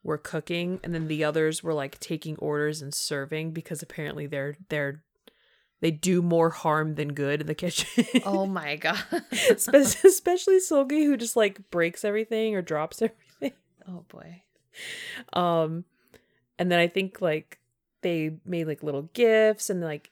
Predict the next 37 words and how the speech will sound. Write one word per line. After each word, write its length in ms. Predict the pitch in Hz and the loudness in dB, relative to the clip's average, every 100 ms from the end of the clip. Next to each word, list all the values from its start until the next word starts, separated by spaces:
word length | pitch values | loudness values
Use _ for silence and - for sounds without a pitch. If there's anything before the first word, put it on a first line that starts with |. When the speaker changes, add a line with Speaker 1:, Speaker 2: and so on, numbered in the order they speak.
| _ | _
Speaker 1:
I 60 | 196 | -8
think 220 | 247 359 | -6 -2
the 100 | 285 | -2
first 320 | - 208 202 | 0 -2 0
episode 400 | 226 214 - 240 | -2 -2 -2 0
had 380 | 196 190 185 180 | -2 -2 -2 -2
their 160 | 170 - | -2 -2
A 200 | 180 175 | -2 0
R 200 | 151 165 | 0 -4
team, 380 | - 226 220 233 | -4 -4 -4 -4
so 120 | - | -4
they 120 | 202 | -2
were 80 | 185 | -2
asking 500 | - 165 - 214 202 | -2 -4 -4 -4 -2
their 140 | 185 - | -2 -2
A 140 | 170 | -4
R 180 | 160 165 | -4 -4
team, 360 | - 196 180 175 | -6 -6 -4 -4
like, 340 | 160 151 - _ _ _ _ _ _ _ - | -6 -8 -16 _ _ _ _ _ _ _ -6
like, 200 | 190 180 | -6 -2
"Hey, 200 | 277 302 | -2 -2
can 140 | 233 | -2
you 100 | 220 | -4
tell 180 | 202 196 | 0 0
everyone, 380 | 190 196 185 180 | 2 2 0 -2
like, 240 | 160 147 _ _ _ _ - | -6 -8 _ _ _ _ 0
what 240 | 185 - | 2 2
you 160 | 175 165 | -2 -6
do 300 | 156 160 170 | -4 -2 -4
for 280 | - 185 170 | -2 -2 0
us 500 | 170 170 170 165 - | 0 0 -2 -6 -8
and, 140 | 165 | -6
like, 180 | 151 147 | -8 -8
kinda 340 | - 170 160 | -8 -6 -6
your 260 | 151 160 165 | -4 -4 -4
part 500 | - - 160 156 - | -6 -4 -2 -2 -6
in, 380 | 160 156 156 | -10 -8 -10